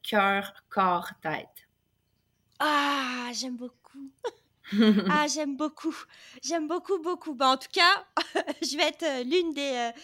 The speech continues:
Speaker 2: des femmes qui, qui, qui va attendre ça avec impatience. <laughs>
Speaker 1: Ouais, avec plaisir, je te ferai signe dès que ça sort, c'est sûr.
Speaker 2: Super. Puis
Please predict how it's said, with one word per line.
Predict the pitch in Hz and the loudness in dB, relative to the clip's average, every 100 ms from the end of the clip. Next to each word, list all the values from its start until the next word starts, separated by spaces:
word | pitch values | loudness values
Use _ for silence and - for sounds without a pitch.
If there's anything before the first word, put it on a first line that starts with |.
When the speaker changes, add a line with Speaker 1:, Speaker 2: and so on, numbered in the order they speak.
| - - 247 - | -20 -20 -20 -8
Speaker 2:
des | 285 | -6
femmes | 277 330 339 330 | -2 0 0 0
qui, | - 302 269 | -4 -4 -6
qui, | - 285 262 | -8 -8 -8
qui | 269 | -4
va | 285 | 2
attendre | 277 311 330 | 2 2 -2
ça | - 392 | 2 2
avec | 320 | 2
impatience. | 339 415 - - - - 294 | 2 2 4 2 0 -8 -6
<laughs> | 240 | 2
Speaker 1:
Ouais, | 196 | 8
avec | 208 226 220 | 10 8 6
plaisir, | 254 247 240 | 2 4 2
je | |
te | - 214 | 2 0
ferai | - | 0
signe | 202 214 214 | 0 2 4
dès | 180 185 | 2 0
que | |
ça | 185 185 | -2 -4
sort, | 135 127 - | -4 -4 -6
c'est | - | -6
sûr. | 208 - 202 - 277 269 - - 277 - | -6 -4 -4 -6 -12 -20 -16 -10 -10 -6
Speaker 2:
Super. | - 330 381 - 339 349 466 - - - - - | -4 4 2 4 0 2 0 -6 -16 -20 -20 -8
Puis | 381 | -4